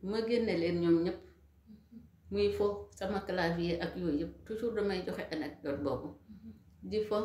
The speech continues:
ba mu neex ko di ma laaj, "Lii lan la? Lii lan la? Lii lan la?" Ma koy waxal. Ba mu yàgg ma ne ko, "Waa bébé,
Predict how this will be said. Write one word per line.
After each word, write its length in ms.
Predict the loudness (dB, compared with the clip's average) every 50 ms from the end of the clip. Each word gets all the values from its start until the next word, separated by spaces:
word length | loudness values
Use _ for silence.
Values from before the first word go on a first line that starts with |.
| -2 -6 -8
ba 160 | -6 -2 0 0 2
mu 100 | 2 2
neex 220 | 2 2 2 0
ko 100 | -2 -4
di 120 | -4 -2 -2
ma 120 | 0 0
laaj, 300 | 2 2 2 2 0 0
"Lii 160 | 0 2 4
lan 200 | 4 4 4 2 2 -2
la? 80 | -4 -6 -10 -16 -18 -18 -20 -18 -16 -10 -4
Lii 220 | 0 2 4 4
lan 160 | 6 4 4 2 0
la? 80 | -2 -4 -6 -6
Lii 220 | -2 0 0 2
lan 140 | 2 2 0 0
la?" 120 | 0 -2 -4
Ma 100 | -4 -4
koy 140 | -2 -2 -2
waxal. 300 | -2 -2 -4 -6 -8 -10 -12 -14 -20 -20 -20 -20 -20 -20 -20 -18
Ba 120 | -10 -6 -2
mu 80 | 0 2
yàgg 240 | 2 2 2 2 0 0
ma 100 | 0 0
ne 100 | 0 -2
ko, 80 | 0 0 2
"Waa 160 | 2 2 2
bébé, 260 | 2 2 0 0 0